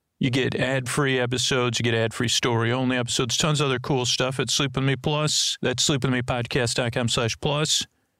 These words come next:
But if you're in a position and you have some money every month, or you say, "Hey, maybe I don't watch that streaming service, I'd rather give it to a podcast," think about your favorite podcast. It doesn't have to be Sleep With Me,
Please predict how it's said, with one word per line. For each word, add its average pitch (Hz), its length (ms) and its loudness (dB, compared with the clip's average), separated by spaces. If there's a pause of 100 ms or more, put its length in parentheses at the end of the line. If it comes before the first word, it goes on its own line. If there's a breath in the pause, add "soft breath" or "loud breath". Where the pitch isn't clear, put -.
(380)
But 151 120 2
if 151 100 2
you're 202 80 4
in 214 80 4
a 170 60 2
position 147 840 2
and 131 100 2
you 131 60 2
have 135 180 0
some 131 200 2
money 131 260 0
every 120 220 0
month, 120 420 0
or 120 100 4
you 113 80 2
say, 120 200 2
"Hey, 160 180 2
maybe 143 300 2
I 135 100 0
don't 131 220 0
watch 117 420 2
that 123 160 0
streaming 127 480 2
service, 110 540 2
I'd 117 160 0
rather 123 300 2
give 117 200 2
it 123 120 0
to 139 100 2
a 104 40 0
podcast," 123 680 0
think 214 220 2
about 214 340 2 (200)
your 143 280 2
favorite 139 640 0
podcast. 110 800 0
It 120 80 0
doesn't 147 280 2
have 139 300 2
to - 80 -2
be 139 120 2
Sleep 135 360 0
With 156 120 2
Me, 160 320 2